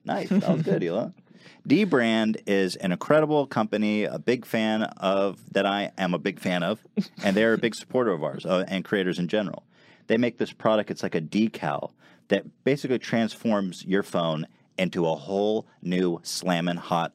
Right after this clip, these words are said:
Speaker 1: item.
Speaker 2: Um, show the website here.
Speaker 1: You can basically
Speaker 2: You can.
Speaker 1: customize your phone. They've got, uh, decals for every type of phone. Wood, it looks so genuine. Uh, you know, metal, and everyone's favorite, green.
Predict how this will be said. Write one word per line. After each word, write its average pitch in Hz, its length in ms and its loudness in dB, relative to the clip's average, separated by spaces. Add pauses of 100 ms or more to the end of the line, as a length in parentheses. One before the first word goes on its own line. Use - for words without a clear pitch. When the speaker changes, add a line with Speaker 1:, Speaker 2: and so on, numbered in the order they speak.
Speaker 1:
item. 71 280 -6 (1400)
Speaker 2:
Um, 160 360 -2
show 202 240 2
the 170 320 2 (160)
website 165 480 -2
here. 156 400 -4 (180)
Speaker 1:
You 117 100 2
can 127 140 2
basically 156 320 2
Speaker 2:
You - 40 2
can. - 100 -2
Speaker 1:
customize 110 520 0
your 101 80 0
phone. 90 300 0
They've 87 120 0
got, 107 240 0
uh, 95 180 0 (180)
decals 123 460 2
for 104 120 -6
every 143 260 0
type 101 300 -4
of 82 100 -10
phone. - 300 -14 (500)
Wood, 117 380 2
it - 140 -4
looks 143 240 -2
so 156 240 -2
genuine. 123 520 -4 (500)
Uh, 101 320 2 (120)
you 110 140 -2
know, 87 360 -2 (120)
metal, 117 560 0 (120)
and 113 440 0
everyone's 117 480 0
favorite, 104 540 0 (520)
green. 117 400 0